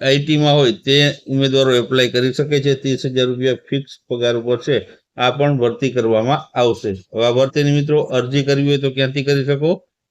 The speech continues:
તો અરજી તમે છે ત્રીસ આઠ બે હજાર પચીસ સુધી તમારે અરજી કરવાની રહેશે અને આમાં વયમર્યાદા અઢાર વર્ષથી લઈને પાંત્રીસ વર્ષ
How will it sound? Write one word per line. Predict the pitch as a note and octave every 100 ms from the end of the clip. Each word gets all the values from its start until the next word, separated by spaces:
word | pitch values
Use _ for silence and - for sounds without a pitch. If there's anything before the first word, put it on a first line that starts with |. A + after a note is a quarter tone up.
| _
તો | C#3+
અરજી | D3 - C3 C3 D3
તમે | D#3 D#3 D3+
છે | D3
ત્રીસ | D3+ D3 C#3+ D#3 -
આઠ | - C#3 C#3+ C#3+
બે | C3 C#3
હજાર | C3+ C#3 C#3 B2+
પચીસ | C3 B2+ D3+ C#3+
સુધી | C#3+ C3+ C3+
તમારે | C3+ C3+ C3
અરજી | A#2 B2 C3+
કરવાની | C3+ C3 C3+ C3+ C3+
રહેશે | C#3 C#3 D#3+ F#3 _ _ -
અને | B2+ C#3
આમાં | C#3+ C#3 B2+
વયમર્યાદા | C#3 C#3 C#3+ C#3+ C#3+ A2+
અઢાર | B2+ B2+ D3
વર્ષથી | D3 C#3 D3
લઈને | C#3+ C#3 C#3
પાંત્રીસ | C3 C3 B2+ - D3 C#3+
વર્ષ | C#3+